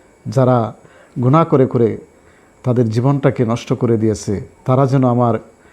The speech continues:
রহমত থেকে নিরাশ হয়ে না যায়। আল্লাহ পাক রব্বুল আলামিনের রহমতের দরজা সবসময় খোলা।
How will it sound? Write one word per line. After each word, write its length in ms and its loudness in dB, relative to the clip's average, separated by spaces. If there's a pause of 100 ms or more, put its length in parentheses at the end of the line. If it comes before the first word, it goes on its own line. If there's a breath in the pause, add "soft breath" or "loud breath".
(180 soft breath)
রহমত 460 0
থেকে 220 0
নিরাশ 440 -2
হয়ে 160 0
না 180 -2
যায়। 260 -4 (800 soft breath)
আল্লাহ 220 4
পাক 240 -2
রব্বুল 240 2
আলামিনের 540 2 (800 soft breath)
রহমতের 580 2
দরজা 320 4
সবসময় 560 -2
খোলা। 240 -2